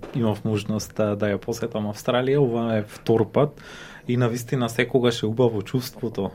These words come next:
да се биде, а, во оваа држава, особено Мелбурн и Сиднеј ми се едни од умилените градови и место каде што може да ги посетам и да ги видам моите роднини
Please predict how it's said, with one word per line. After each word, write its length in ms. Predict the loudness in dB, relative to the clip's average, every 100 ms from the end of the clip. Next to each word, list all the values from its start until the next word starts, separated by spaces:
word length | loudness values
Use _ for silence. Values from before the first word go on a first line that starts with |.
| -6
да 160 | 0 0
се 160 | 0
биде, 380 | 0 0 0 -2 -4 -18 -20 -4
а, 200 | 0 0
во 300 | 0 0 0
оваа 280 | 2 2 2
држава, 600 | 2 2 4 2 2 2
особено 680 | 0 0 2 4 2 2 -4 -2
Мелбурн 600 | 2 4 2 2 0 0
и 260 | 0 0 -4
Сиднеј 420 | -2 -2 0 -2
ми 140 | -4
се 240 | 0 0 2
едни 220 | 2 0
од 240 | -2 -2
умилените 760 | 0 2 4 4 2 0 -2 -4 -6 -18 -18 -10
градови 1000 | 0 4 6 6 4 2 2 4 4 2 2
и 60 |
место 480 | 2 2 0 0 -2
каде 220 | 0 0
што 340 | -2 0 0 0 -10 -12 -2
може 240 | 0 2
да 100 | 4
ги 160 | 4 2 -2 -6 2
посетам 500 | 4 6 4 2 2
и 40 |
да 100 | 0
ги 100 | 0
видам 300 | 0 2 0
моите 580 | 0 0 0 2 0 0 4
роднини 760 | 8 8 8 2 2 0 -2